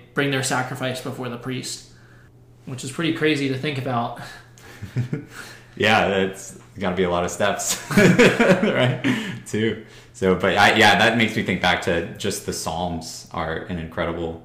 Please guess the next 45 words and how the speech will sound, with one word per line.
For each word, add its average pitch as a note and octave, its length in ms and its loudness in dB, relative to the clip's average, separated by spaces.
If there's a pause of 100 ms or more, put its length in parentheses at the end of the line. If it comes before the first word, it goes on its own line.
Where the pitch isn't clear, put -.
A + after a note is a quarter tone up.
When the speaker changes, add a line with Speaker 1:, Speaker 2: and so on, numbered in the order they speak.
(300)
Speaker 2:
resource E2+ 500 -6
too, E2 120 -2
and E2 200 -8
we F#2 120 -4
can F2+ 120 -6
talk E2 220 -8
about E2 260 -6
that E2 300 -6
kinda D#2+ 160 -10
later. E2 420 -6 (380)
But, D#2+ 300 -6
um, D#2+ 500 -6
the, E2 460 -4 (300)
the F2+ 180 -4
fact F#2 260 0
that F2+ 140 -4
you F2+ 100 -6
can F#2 160 -6
pray, E2 440 -4 (100)
you F2 120 -6
know, D#2+ 120 -8
the E2+ 80 -10
same, E2 500 -8 (320)
in F2+ 100 -8
the D#2+ 80 -8
same E2 280 -8
way E2 320 -10 (160)
with F2 180 -2
Speaker 1:
Mm-hmm. D2 100 -6
Speaker 2:
the F2 120 -4
same F2 260 -6
words F2 480 -6 (360)
that E2+ 140 -6
are, E2 240 -6
you F#2 120 -6
know, E2 80 -6
recorded E2+ 640 -8
in F#2 100 -4
the E2+ 80 -6
Psalms F2 440 -8
is F#2+ 140 -8
also - 340 -10 (560)
really F2 180 -6
beautiful. E2+ 580 -8 (100)
So, - 300 -12